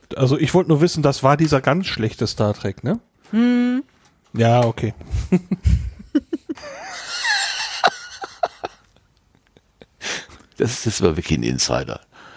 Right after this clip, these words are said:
Speaker 2: Es ist so ein bisschen wie kalte Pizza, ne? Also es ist so, ähm, es ist schlecht, aber immer noch gut. Also so im Vergleich zu vielem anderen. Naja.
Speaker 3: Ich hab sie, ich hab sie alle hier. Äh, sag mir, welches, welcher Film das ist und ich gucke nach nachher.
Speaker 1: Sechs?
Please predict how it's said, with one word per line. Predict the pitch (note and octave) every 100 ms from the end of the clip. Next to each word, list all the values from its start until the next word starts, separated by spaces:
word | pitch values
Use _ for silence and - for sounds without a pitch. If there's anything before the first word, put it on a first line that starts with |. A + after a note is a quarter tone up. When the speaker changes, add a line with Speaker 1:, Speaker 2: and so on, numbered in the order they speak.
| - - - -
Speaker 2:
Es | - C4+
ist | C4
so | D#4
ein |
bisschen | C#4 - D4
wie | C#4
kalte | - C4 C4+ C4+
Pizza, | B3 B3 B3+ - F3+ E3+
ne? | E3+ G#3+ D#4+
Also | A3 A3 A#3
es | A3 A#3
ist | -
so, | B3 A#3+ A#3 A#3
ähm, | A3+ A3+ A3 A3 A#3
es | -
ist | A#3+ -
schlecht, | B3+ -
aber | C#4+ B3
immer | B3+ C4+
noch | B3+
gut. | - B3+ E3+ - -
Also | F#3 F#3+
so | G3+ G#3+
im |
Vergleich | G#3 G#3+ G#3 -
zu |
vielem | - A#3+ A3+
anderen. | G#3+ G3+ E3+ E3+ - - - - - - - - -
Naja. | A3+ E3+ E3+ - - - -
Speaker 3:
Ich | - A2+
hab | -
sie, | - _
ich | - -
hab | -
sie | G#2+
alle | - G#2+
hier. | A2 A2 B2 C#2+ - - - -
Äh, | F#2+
sag | F2 G#2+ -
mir, | G2
welches, | G#2 G#2+ F#2+ F#2+
welcher | F#2+ G2
Film | - A2
das | G2
ist | D2 F#2+
und | F#2+
ich | E2
gucke | G#2 -
nach | F#2+ D2+ -
nachher. | - - - - - - - - - _ _ _ _ _ _ _ _ _ _ _ -
Speaker 1:
Sechs? | A#2 A2+ C3+ G#3 - -